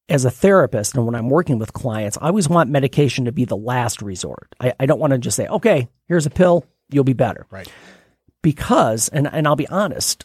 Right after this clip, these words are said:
Speaker 1: over twenty-nine years, most of the time we can deal with depression without using medication. Again, if you follow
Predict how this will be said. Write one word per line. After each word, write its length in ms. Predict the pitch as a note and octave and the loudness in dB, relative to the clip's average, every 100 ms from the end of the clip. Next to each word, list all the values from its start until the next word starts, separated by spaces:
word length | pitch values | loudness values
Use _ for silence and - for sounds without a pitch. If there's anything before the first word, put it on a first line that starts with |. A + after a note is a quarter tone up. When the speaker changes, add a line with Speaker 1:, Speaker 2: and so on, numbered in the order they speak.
| - | -6
Speaker 1:
over 240 | D3 B2+ A#2+ | -4 -4 -6
twenty-nine 680 | - - F#3+ F3+ D#3+ D3 C3+ | -8 0 2 2 0 0 2
years, 360 | D#3+ G2+ F#2 | 0 -2 -4
most 420 | A#2 C3+ B3+ A3+ | 0 2 4 2
of 100 | F#3+ | 0
the 80 | C3 | 0
time 520 | - - A2 G#2 A2+ - | -2 -4 -4 -4 -6 -10
we 340 | - B2 E3+ G3 | -14 -8 -4 -4
can 440 | - E3 C3 B2 _ B2 | -2 0 2 0 _ -8
deal 380 | C3+ D#3+ F3 C#3 | 2 4 4 2
with 180 | B2 | 0
depression 720 | A#2 - B2+ G#2+ - A2+ G#2+ G#2 | -2 -4 -4 -4 -4 -6 -6 -8
without 380 | B2+ A#2+ C#3 A#2 | -4 2 2 2
using 260 | B2 A2+ A2 | 0 0 0
medication. 640 | G#2+ G#2 A2 E2 - - _ _ _ _ _ _ _ | -2 -4 -4 -4 -8 -14 _ _ _ _ _ _ _
Again, 300 | F3 E3 A#2+ - | 0 0 -4 -8
if 240 | - D#3 - | -2 -2 0
you 100 | D#3+ | -2
follow 720 | - - C3+ C3+ C3 B2+ | 0 0 2 2 2 0